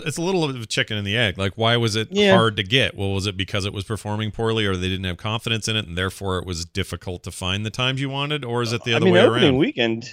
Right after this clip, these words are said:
Speaker 2: it didn't feel that way. It felt like it was playing nine, ten times a day at all the theaters around me. Um,
Speaker 1: Yeah,
Speaker 2: but
Speaker 1: same
Speaker 2: yeah,
Speaker 1: here.
Speaker 2: like, that's how movie cycles generally happen, right? Like, then the movie is, like, in the end of its release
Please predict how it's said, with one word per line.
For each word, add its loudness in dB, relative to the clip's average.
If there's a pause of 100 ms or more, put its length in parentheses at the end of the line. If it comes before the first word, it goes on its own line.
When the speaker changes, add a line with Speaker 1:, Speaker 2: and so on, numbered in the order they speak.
(160)
Speaker 2:
it -4
didn't 2
feel 0
that 6
way. 6
It 0
felt 4
like 4
it 2
was 4
playing 2 (800)
nine, 6
ten 2
times 2
a 0
day 6
at 2
all 2
the -4
theaters -4
around 0
me. 2
Um, 2 (180)
Speaker 1:
Yeah, 2
Speaker 2:
but 0
Speaker 1:
same 6
Speaker 2:
yeah, 10
Speaker 1:
here. 8
Speaker 2:
like, 0
that's 2
how 2
movie -2
cycles -2
generally 2
happen, 0
right? 2
Like, 0
then 2
the 2
movie 4
is, 2
like, 4
in 0
the 6
end 6
of 6
its 2
release 2